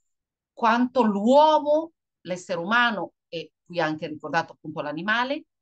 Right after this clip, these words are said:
ha bisogno, come si dice, di, vedete qui la presa, qui vicino a me, <laughs> sto facendo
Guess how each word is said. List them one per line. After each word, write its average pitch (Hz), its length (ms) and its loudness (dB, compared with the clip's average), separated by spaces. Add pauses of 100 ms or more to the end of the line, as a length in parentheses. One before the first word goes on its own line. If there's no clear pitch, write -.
(600)
ha 208 120 0
bisogno, 196 960 0
come 190 160 -8
si 190 80 -14
dice, 196 240 -8
di, 175 200 -10
vedete 170 360 -12
qui 180 100 -16
la 160 120 -6
presa, 185 440 -6
qui - 100 -20
vicino - 340 -12
a - 20 -8
me, 190 80 -12 (220)
<laughs> 254 520 -8
sto - 260 -6
facendo - 380 -12